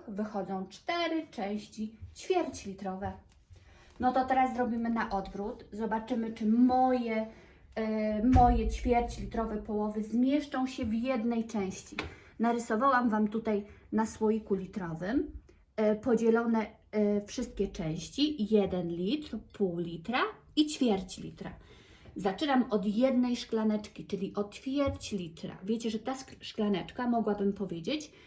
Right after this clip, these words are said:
że w skrócie ma zero przecinek dwadzieścia pięć litra, bo zero przecinek dwadzieścia pięć i zero przecinek dwadzieścia pięć to jest zero przecinek pięćdziesiąt, czyli pół litra.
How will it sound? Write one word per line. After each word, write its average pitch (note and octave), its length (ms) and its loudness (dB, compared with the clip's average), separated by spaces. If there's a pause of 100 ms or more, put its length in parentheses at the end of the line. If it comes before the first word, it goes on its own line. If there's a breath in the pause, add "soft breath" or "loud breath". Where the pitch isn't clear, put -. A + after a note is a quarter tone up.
(300 loud breath)
że G#3+ 140 2
w G#3+ 80 -6
skrócie C4+ 460 -4
ma G3+ 240 0
zero C#4 320 -2
przecinek A3+ 540 -2
dwadzieścia A3 600 -2
pięć C#4 440 0
litra, E3 400 -8 (280 soft breath)
bo F3+ 180 -2
zero G#3+ 320 2
przecinek F#3+ 500 -4
dwadzieścia F#3 600 -6
pięć F3 560 -4
i G3+ 80 -6
zero G#3 260 0
przecinek G3 540 -6
dwadzieścia F#3 680 -8
pięć F3+ 440 -8 (500 loud breath)
to A3+ 100 0
jest G#3 240 2
zero A3 380 -2
przecinek F#3+ 600 -6
pięćdziesiąt, F#3+ 1000 -4
czyli - 180 -2 (180)
pół G#3 220 0
litra. F#3+ 480 -6